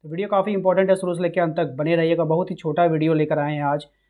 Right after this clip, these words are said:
तबीयत ठीक नहीं है इसलिए कम से कम दस ही सवाल इसमें हम आप लोगों को करा देंगे। इतना इंपॉर्टेंट है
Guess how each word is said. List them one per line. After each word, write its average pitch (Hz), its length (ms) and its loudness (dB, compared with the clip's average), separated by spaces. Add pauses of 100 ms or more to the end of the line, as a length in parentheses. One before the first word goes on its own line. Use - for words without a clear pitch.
(280)
तबीयत 180 240 -8
ठीक 190 140 -6
नहीं 190 200 2
है 190 60 2
इसलिए 180 180 -2
कम 180 160 -2
से 170 100 -6
कम 175 200 -2
दस 156 160 -4
ही 175 80 -4
सवाल 165 260 0
इसमें 160 200 -2
हम 156 100 -2
आप 151 120 -6
लोगों 160 180 2
को 147 40 -10
करा 151 140 -2
देंगे। 156 240 0
इतना 156 200 -2
इंपॉर्टेंट 156 480 -2
है 151 100 -4